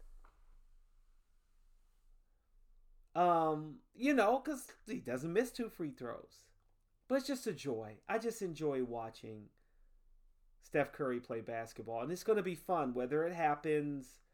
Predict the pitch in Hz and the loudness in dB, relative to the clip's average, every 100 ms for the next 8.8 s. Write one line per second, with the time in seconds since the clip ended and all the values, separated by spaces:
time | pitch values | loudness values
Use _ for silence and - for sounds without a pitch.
0 | _ _ _ _ _ _ - 139 131 143 | _ _ _ _ _ _ -6 -2 0 4
1 | 170 - - 170 165 170 160 127 - 190 | 2 2 0 2 4 2 0 -2 -2 -4
2 | 185 156 165 165 165 165 156 180 165 160 | -2 2 2 2 0 -2 -2 -2 -2 0
3 | 156 151 151 151 139 127 147 156 147 127 | 0 2 2 2 0 0 0 0 0 2
4 | 151 143 151 147 170 160 160 147 135 147 | 2 2 -2 0 2 4 6 4 4 4
5 | 151 147 147 143 151 147 139 143 143 - | 4 2 2 2 0 0 0 2 2 0
6 | 156 139 120 135 143 139 143 143 - 147 | -4 -2 -2 0 2 2 2 -2 -2 -2
7 | 139 139 143 127 117 123 139 143 123 135 | 0 0 0 0 0 2 4 4 4 2
8 | 135 131 - 131 131 135 135 | 2 0 0 2 2 0 -2